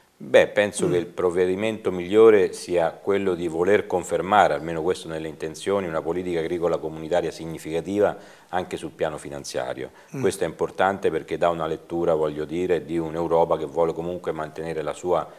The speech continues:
Speaker 1: agricoltura efficiente, soprattutto in prospettiva. Quello peggiore è la completa e continua disattenzione ai temi della qualità,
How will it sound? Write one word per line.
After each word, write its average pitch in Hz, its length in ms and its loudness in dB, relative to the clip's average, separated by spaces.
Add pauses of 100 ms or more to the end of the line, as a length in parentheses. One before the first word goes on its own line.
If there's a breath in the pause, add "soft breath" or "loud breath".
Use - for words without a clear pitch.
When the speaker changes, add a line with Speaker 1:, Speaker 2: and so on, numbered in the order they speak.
(120)
Speaker 1:
agricoltura 82 580 -4
efficiente, 82 600 -6
soprattutto 76 400 -8
in 71 80 -12
prospettiva. 69 560 -10 (280 soft breath)
Quello 98 240 0
peggiore 92 420 4
è - 20 4
la 82 120 2
completa 87 560 2
e 82 80 0
continua 85 520 -8
disattenzione 78 720 -6
ai 78 60 -4
temi 80 220 -4
della 73 220 -4
qualità, 76 540 -2